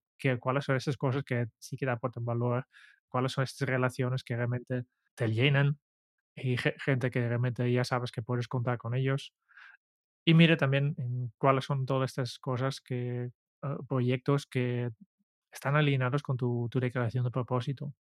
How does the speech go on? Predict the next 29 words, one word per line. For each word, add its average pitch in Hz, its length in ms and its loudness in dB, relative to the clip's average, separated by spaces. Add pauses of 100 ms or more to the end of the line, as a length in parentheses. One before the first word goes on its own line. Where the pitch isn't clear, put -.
(140)
y 123 180 -4
dedica 123 400 -2
esto. 143 320 -6 (380)
Haz 135 140 6
este, 147 460 6
este 127 220 -6
retrospectivo 131 580 -4
de 120 100 -2
Starfish, 135 360 -4
ya 127 100 0
dejamos 139 360 0
en, 127 320 -2 (600)
en 135 80 2
el 123 60 2
plan 139 180 4
de 123 60 2
acción 135 320 -2
que 127 80 -2
puedes 127 240 0
descargar 123 540 0
en, 123 160 0
el, 143 500 -2
el 135 220 -2
esquema, 156 540 2
que 117 100 -12
puedes 120 260 -4
aplicarlo, 143 600 -2 (580)
el 117 140 -2
diagrama. 120 500 0